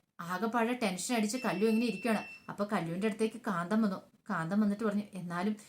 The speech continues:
ഇത് വേണ്ടായിരുന്ന കല്ലു, പാവം ജയന്തൻ, അതിന്റെ അമ്മ എത്രമാത്രം വേദനിക്കും ജയന്തനെ കാണാതെ. ആ അമ്മയുടെ സങ്കടം നീ ഒന്ന് ഓർത്തു നോക്കിയേ." "എനിക്കറിയാം ഏട്ടാ, പക്ഷെ എനിക്ക് എന്ത് ചെയ്യാൻ പറ്റും? ആ അമ്മയുടെ മനസ്സ് വേദനിക്കുമെന്ന് എനിക്കറിയാം, പക്ഷെ എനിക്ക് വേറെ നിവൃത്തിയില്ലായിരുന്നു."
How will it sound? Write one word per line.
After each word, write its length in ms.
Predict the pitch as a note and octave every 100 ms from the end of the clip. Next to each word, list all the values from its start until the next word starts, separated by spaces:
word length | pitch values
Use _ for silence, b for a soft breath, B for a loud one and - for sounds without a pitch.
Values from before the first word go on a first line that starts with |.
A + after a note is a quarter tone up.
| B
ഇത് 140 | G3 B3
വേണ്ടായിരുന്ന 540 | A#3+ F#3 G3 G3+ A3+
കല്ലു, 240 | A3+ G3+ G3+ -
പാവം 340 | F#3 E3+ G#3 G#3+
ജയന്തൻ, 320 | F#3 F#3 - B B -
അതിന്റെ 240 | D#4+ D4+
അമ്മ 200 | A3+ A#3+
എത്രമാത്രം 640 | B3+ - A#3 B3 B3 C4
വേദനിക്കും 540 | A3+ G3 G3+ G3+ G3+ - _ _ _ _ _ _ _ -
ജയന്തനെ 440 | G3 F3+ F#3+ G#3 G#3+
കാണാതെ. 360 | F3 F#3+ F#3+
ആ 80 | A#3
അമ്മയുടെ 320 | A3 G3 G#3+
സങ്കടം 380 | B3 A3 G3 A3
നീ 100 | A3+
ഒന്ന് 120 | A3
ഓർത്തു 260 | G3 F#3 A#3
നോക്കിയേ." 240 | G#3+ F#3+ B B B D4+
"എനിക്കറിയാം 520 | D#4+ D4 F#3+ G#3+ A#3+
ഏട്ടാ, 240 | G#3+ G3 B B
പക്ഷെ 180 | C4+ D4
എനിക്ക് 240 | C4 B3+ C#4
എന്ത് 200 | G#3+ A#3
ചെയ്യാൻ 240 | B3+ C4+
പറ്റും? 280 | A3+ G#3 F3+ - _ _ _ -
ആ 140 | F#3+
അമ്മയുടെ 360 | G3 E3+ F#3 A3
മനസ്സ് 320 | A#3 G3+ G#3
വേദനിക്കുമെന്ന് 600 | A3+ G3+ G3+ G#3+ B3+ C4
എനിക്കറിയാം, 420 | A#3 B3 G#3+ G#3+ - B -
പക്ഷെ 160 | B3+ C#4
എനിക്ക് 200 | A#3+ D4
വേറെ 300 | A#3 A#3 C4
നിവൃത്തിയില്ലായിരുന്നു." 720 | A#3+ G3+ G#3 C#4+ G#3+ F#3+